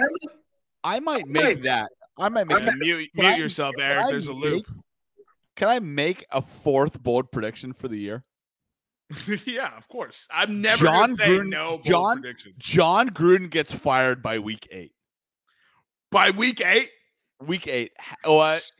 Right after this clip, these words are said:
Speaker 1: yeah. Week, well, well, it's a seventeen game season.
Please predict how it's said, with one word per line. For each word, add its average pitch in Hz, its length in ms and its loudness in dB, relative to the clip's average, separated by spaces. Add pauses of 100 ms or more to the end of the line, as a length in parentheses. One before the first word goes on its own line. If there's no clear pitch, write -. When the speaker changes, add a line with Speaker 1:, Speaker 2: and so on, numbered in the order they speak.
Speaker 1:
yeah. 131 400 -2
Week, 156 300 -8
well, 196 300 6
well, 220 200 0
it's 208 220 -6
a 202 80 -8
seventeen 226 480 -6
game 190 200 -4
season. 143 400 -12